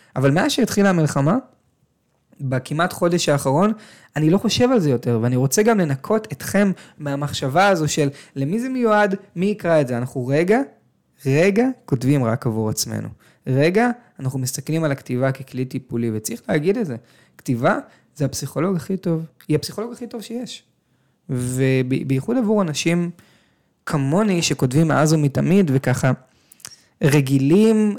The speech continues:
לפלרטט עם הכתיבה. אז אם אתם כותבים מאז ומתמיד, יהיה לכם הרבה יותר קל להתניע לשם. אם אתם יחסית הכתיבה חדשה בחייכם, כמה חודשים, שנה, שנתיים, כי אני יודע שיש כאן לא מעט מאזינים שהכתיבה יחסית חדשה בחייהם,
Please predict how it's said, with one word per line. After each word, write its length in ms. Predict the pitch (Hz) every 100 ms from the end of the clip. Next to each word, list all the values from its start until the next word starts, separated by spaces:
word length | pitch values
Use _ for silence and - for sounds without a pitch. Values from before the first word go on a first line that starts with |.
| -
לפלרטט 680 | 147 147 120 131 123 151 147
עם 100 | 143
הכתיבה. 440 | 135 - 127 160 - _ _ _ _
אז 120 | 135
אם 80 | 196
אתם 140 | 240 208
כותבים 280 | 170 190
מאז 220 | 175 175 180
ומתמיד, 420 | 160 165 214 180
יהיה 100 | 170
לכם 200 | 202 165
הרבה 220 | 143 156
יותר 160 | 180 151
קל 160 | 175
להתניע 380 | 170 151 175 190
לשם. 200 | 147 123 127 - -
אם 140 | 208
אתם 260 | 240 190 160 - _
יחסית 720 | 147 147 - - - 240 233
הכתיבה 360 | 190 - 147 180
חדשה 420 | 180 131 - 165
בחייכם, 580 | 190 196 190 175 180 165
כמה 200 | 143 151
חודשים, 480 | 160 156 151 151 143
שנה, 380 | 131 123 143 147
שנתיים, 440 | - 135 139 139
כי 120 | 131 117
אני 60 |
יודע 180 | 123 147
שיש 180 | 143 -
כאן 120 | 131
לא 80 | 139
מעט 180 | 151 139
מאזינים 440 | 135 123 131 135 - - _
שהכתיבה 440 | - 131 - 135 156
יחסית 360 | 170 147 151
חדשה 420 | - 127 131 139
בחייהם, 480 | 160 180 190 208 220